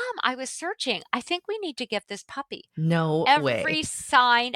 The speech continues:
Speaker 1: I got for three weeks was that puppy. Billboards of his, that puppy's name was Tank. Billboards of Tanks. I,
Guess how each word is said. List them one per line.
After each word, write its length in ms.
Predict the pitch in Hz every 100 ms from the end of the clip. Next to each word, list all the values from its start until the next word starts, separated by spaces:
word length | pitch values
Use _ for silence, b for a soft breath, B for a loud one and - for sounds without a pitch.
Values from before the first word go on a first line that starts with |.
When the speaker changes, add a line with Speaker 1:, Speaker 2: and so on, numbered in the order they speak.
| -
Speaker 1:
I 280 | 214 202 202
got 300 | - 180 180 -
for 220 | - 175
three 420 | 160 - 202 233
weeks 400 | 233 202 165 -
was 160 | 160 165
that 240 | 170 160
puppy. 420 | - 165 - - - B B _
Billboards 960 | - 320 349 285 269 240 190 156 - - -
of 400 | 214 208 190 180 190 _
his, 200 | - 277 - _ _
that 200 | 240 208
puppy's 380 | - 247 262 247
name 140 | 220
was 160 | 190 -
Tank. 440 | - 196 180 - - B B _
Billboards 560 | 302 349 403 254 208 -
of 140 | 190 -
Tanks. 560 | 214 180 - - - _ b b _ _
I, 100 | -